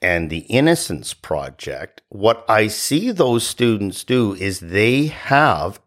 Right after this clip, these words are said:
a strong, supportive community. And, and again, I think, well, with a lot of, almost every week, there's big firm events and so on, so that, that has a very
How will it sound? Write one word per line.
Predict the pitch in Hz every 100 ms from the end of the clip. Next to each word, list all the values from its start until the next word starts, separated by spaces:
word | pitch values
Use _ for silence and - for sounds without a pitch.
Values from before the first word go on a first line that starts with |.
| -
a | 104
strong, | 101 - - - 117 113 110 110 _ _
supportive | - - 110 - 101 92 85 - _ _
community. | - 90 80 71 87 - _ - - - _ _
And, | 110 104 92
and | 107 101
again, | 90 127 107 76
I | 82
think, | 92 101 98 - -
well, | 82 85 85
with | 92 -
a |
lot | 78 73 87 95 98
of, | 80 76 71
almost | - 80 78 -
every | 90 90
week, | 78 87 85
there's | 82 76
big | - 85
firm | - 95 92
events | 85 82 82 -
and | 73
so | - 76 73
on, | 73 95
so | - 78
that, | 78 73
that | 85 87
has | 82 78
a |
very | 73 78 76